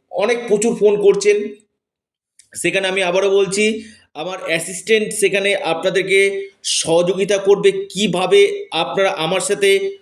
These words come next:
কন্ট্যাক্ট করতে পারবেন। যারা ব্যক্তিগত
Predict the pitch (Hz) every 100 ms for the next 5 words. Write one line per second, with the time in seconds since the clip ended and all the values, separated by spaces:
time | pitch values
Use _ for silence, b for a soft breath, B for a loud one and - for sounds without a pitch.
0 | _ 135 165 165 196 190 196 202 196 180
1 | 190 - - _ b b b _ 170 190
2 | 190 196 - 143 175 175 202 202 202 202
3 | 196 196